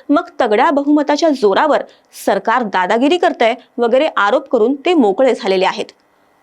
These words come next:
म्हणून म्हणते की त्यांना सरकारची मेहरबानी ही पक्ष टिकवण्यासाठी हवी आहे.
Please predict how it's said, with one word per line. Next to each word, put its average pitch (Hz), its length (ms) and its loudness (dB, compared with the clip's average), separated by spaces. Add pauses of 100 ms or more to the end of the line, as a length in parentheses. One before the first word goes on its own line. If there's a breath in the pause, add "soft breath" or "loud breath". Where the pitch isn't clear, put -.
(100)
म्हणून 226 320 0
म्हणते 233 380 0 (240 loud breath)
की 311 80 0
त्यांना 262 340 -4
सरकारची 294 680 -2
मेहरबानी 247 580 0 (440 soft breath)
ही - 160 0
पक्ष - 420 -4 (180)
टिकवण्यासाठी 247 640 -2
हवी 220 280 0
आहे. - 200 -4